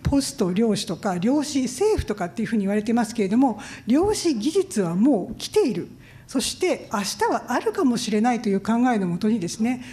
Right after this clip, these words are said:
サイバーセキュリティというものを開発していく必要があるということです。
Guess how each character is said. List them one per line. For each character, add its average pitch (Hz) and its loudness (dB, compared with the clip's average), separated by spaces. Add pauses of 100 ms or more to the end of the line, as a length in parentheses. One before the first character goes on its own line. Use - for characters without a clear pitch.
(220)
サ 208 -2
イ 220 0
バ 214 0
ー 208 0
セ 208 -2
キ 247 0
ュ 208 2
リ 175 -2
テ 170 -4
ィ 165 -4
と 214 -2
い 190 2
う - 4
も 220 6
の 294 4
を - -4 (180)
開 196 0
発 208 -2
し - -2
て 214 0
い 190 -4
く 220 -4
必 - -4
要 202 2
が 196 0
あ 196 0
る 160 -4
と - -8 (220)
い 214 2
う 208 2
こ 208 -2
と 175 -6
で 190 -6
す。 - -18